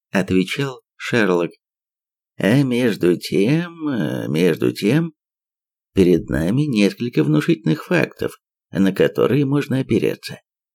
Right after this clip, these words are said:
Обладание этим ничтожным бюстом было для странного преступника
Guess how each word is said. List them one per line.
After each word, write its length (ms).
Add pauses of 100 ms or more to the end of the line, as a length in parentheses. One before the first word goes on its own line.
(320)
Обладание 880
этим 440
ничтожным 760
бюстом 560
было 360
для 240
странного 640
преступника 840